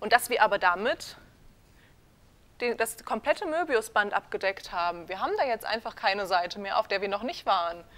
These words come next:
weil das Möbiusband eben tatsächlich nur diese eine einzige Fläche hat. Also wirklich ganz besonders.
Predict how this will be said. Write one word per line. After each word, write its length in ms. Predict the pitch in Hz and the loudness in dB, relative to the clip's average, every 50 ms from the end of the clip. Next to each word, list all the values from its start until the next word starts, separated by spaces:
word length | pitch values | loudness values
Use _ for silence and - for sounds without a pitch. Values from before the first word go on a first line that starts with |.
| - - - - - - - - - - - - | -20 -20 -20 -20 -20 -20 -20 -20 -20 -20 2 6
weil 160 | 202 196 190 | 6 6 6
das 160 | 185 196 - | 4 0 -2
Möbiusband 760 | - 202 214 240 240 262 262 269 - - 233 247 269 285 - - | -2 -2 -2 -2 0 -2 -4 -6 -4 -2 -2 -2 -2 -4 -6 -4
eben 220 | 208 214 220 220 | -4 -4 -4 -4
tatsächlich 360 | - 202 185 - 214 208 - | -6 -6 -6 -6 -8 -6 -6
nur 120 | 208 208 202 | -6 -6 -6
diese 260 | 196 202 185 - - | -6 -6 -8 -6 -2
eine 300 | - - 262 294 - - | 0 0 2 2 0 -2
einzige 400 | - 214 233 254 - - 233 247 | -2 -2 -4 -4 -6 -8 -8 -10
Fläche 420 | - - 220 226 - - 180 180 | -4 -2 -2 -2 -2 -6 -10 -8
hat. 360 | 190 175 175 - - - - - - - - - - - - - - - - - - - - - - - _ - - - - - - - - - - | -8 -8 -8 -8 -12 -16 -16 -20 -20 -20 -20 -20 -20 -20 -20 -20 -20 -20 -20 -20 -20 -20 -20 -20 -20 -20 _ -20 -20 -20 -20 -20 -20 -20 -6 4 8
Also 400 | 214 226 226 220 277 254 - 185 | 8 8 10 8 4 2 2 0
wirklich 320 | 226 247 - 240 - - | -2 0 -2 -4 -2 0
ganz 220 | 196 190 240 240 | 0 0 0 -2
besonders. 720 | - 226 190 196 196 208 214 202 170 165 170 170 - - - | -4 -2 0 0 0 0 0 -2 -2 -4 -4 -6 -12 -16 -18